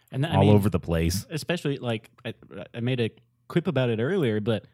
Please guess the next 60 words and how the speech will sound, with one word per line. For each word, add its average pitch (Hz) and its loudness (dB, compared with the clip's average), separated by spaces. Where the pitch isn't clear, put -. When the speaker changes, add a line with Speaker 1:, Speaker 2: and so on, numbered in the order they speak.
Speaker 1:
the 117 -6
first 196 -4
hour 151 0
of 123 -2
this 120 -4
movie 123 0
is 107 -4
just 123 -4
learning, 127 0
like, 113 -4
who 120 -2
this 117 -4
gang 107 -6
is. 98 -6
Speaker 2:
Mm-hmm. 92 0
Speaker 1:
You 123 2
learn 147 2
the 123 -2
most 123 -2
about 113 -2
the - -8
top - -6
five, 117 -2
but 104 -4
they 143 -2
still 147 0
go 139 2
and 120 -6
pretty 147 -2
much 123 -2
give 123 -2
you 117 -2
all 123 -2
eleven 123 0
guys, 123 2
like, 113 -4
how 117 -4
they 123 -2
fit 123 -2
in, 131 0
what 127 -4
they're 120 -4
doing, 123 0
Speaker 2:
Mm-hmm, 113 6
Speaker 1:
like, 170 4
where 214 4
Speaker 2:
mm-hmm. 117 6
Speaker 1:
they're 185 2
coming 135 -2
from. 135 -4
Speaker 2:
Yeah, 101 6
I 113 6
mean, 113 4
you 107 2
get 113 4
to 107 4
meet 107 -2
Angie. 107 -2
Um, 104 -14
how 160 -6